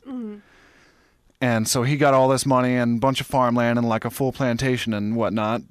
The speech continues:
Speaker 2: Um, while John's father, the elder brother, um, died, like, freezing and starving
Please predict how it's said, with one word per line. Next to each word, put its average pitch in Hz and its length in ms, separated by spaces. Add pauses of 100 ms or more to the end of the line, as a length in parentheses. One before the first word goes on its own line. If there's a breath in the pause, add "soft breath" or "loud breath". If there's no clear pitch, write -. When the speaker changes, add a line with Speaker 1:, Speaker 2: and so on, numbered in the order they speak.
(100)
Speaker 2:
Um, 113 560 (680 loud breath)
while 123 380
John's 123 400
father, 131 640 (180)
the 123 180
elder 127 240
brother, 117 520 (380)
um, 101 580 (720 soft breath)
died, 113 440
like, 101 240
freezing 120 720
and 110 120
starving 110 800